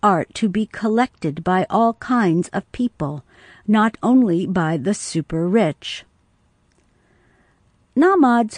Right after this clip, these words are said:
hope is that the winner of Natur Morte will be someone who loves the work. "If not, I will be very unhappy and would like to buy it back," Nahmad said.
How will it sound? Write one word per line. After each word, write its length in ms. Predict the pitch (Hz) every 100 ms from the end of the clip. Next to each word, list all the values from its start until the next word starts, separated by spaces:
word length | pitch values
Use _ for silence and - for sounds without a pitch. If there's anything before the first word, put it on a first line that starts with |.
| -
hope 340 | 247 175 180 -
is 240 | 202 190
that 300 | 190 208 196
the 100 | 190
winner 500 | 175 190 285 240 190 -
of 260 | 156 156 -
Natur 720 | 180 160 - - 160 156 -
Morte 600 | 170 165 151 202 - - - - -
will 200 | 262 233
be 160 | 269
someone 640 | - - 359 330 226 196 226 269
who 100 | 262
loves 420 | 190 160 180 -
the 120 | 180
work. 560 | 180 190 151 147 - _ _ _ _ _ -
"If 240 | 330 359 -
not, 500 | 254 226 180 - - _ _ _
I 160 | - 359
will 240 | 294 262
be 180 | 208 208
very 460 | 190 202 190 175 170
unhappy 880 | - 180 175 226 220 - 143 123 -
and 320 | 160 185 170
would 180 | 180 175
like 380 | 208 233 175 - -
to 160 | 233
buy 240 | 190 160 165
it 280 | 185 - -
back," 460 | 214 175 143 - _ _ -
Nahmad 720 | 180 156 170 160 139 139 -
said. 460 | - 160 160 175